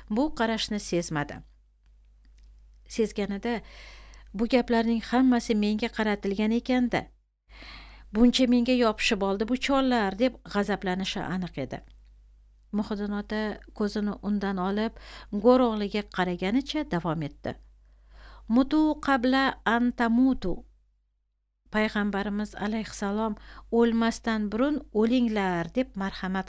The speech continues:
qilganlar. Buning ma'nosi kishi tirikligida oxirat sinoviga tayyorlanishi kerak. Ajabki, odamlar o'lchovi bilan qaralganida hayot besh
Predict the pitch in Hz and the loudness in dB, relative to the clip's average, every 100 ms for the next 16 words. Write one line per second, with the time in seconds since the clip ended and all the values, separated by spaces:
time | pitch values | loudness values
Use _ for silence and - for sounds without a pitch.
0 | - 160 160 147 139 131 - - - - | -6 -6 -6 -6 -6 -8 -12 -20 -20 -18
1 | - - 233 254 247 247 247 233 233 - | -18 -4 2 4 4 4 4 2 0 0
2 | 277 254 - - - - - - 302 277 | 0 0 -2 -12 -20 -6 0 2 2 2
3 | 247 226 220 208 240 262 - 214 220 - | 0 0 -2 0 2 0 2 2 2 0
4 | 247 262 285 - 226 220 208 208 202 220 | 0 0 0 -4 -2 0 -2 -2 -2 0
5 | 208 196 202 185 196 - - 175 147 - | 0 0 -2 -2 -2 -2 -2 -2 -4 -6
6 | - _ _ - 196 190 226 220 - 147 | -18 _ _ -6 -4 -2 -2 -4 -4 -6
7 | 175 - - - - 226 240 233 254 269 | -6 -14 -20 -8 2 4 4 4 4 4
8 | 240 233 226 220 220 233 226 220 226 233 | 2 4 4 2 0 0 0 0 -2 -2
9 | 214 214 208 196 196 196 233 233 - - | -2 0 0 0 0 0 0 0 -2 -12
10 | - - - 247 269 294 - 196 190 294 | -16 -6 2 4 4 2 -4 -6 2 4
11 | 285 | 4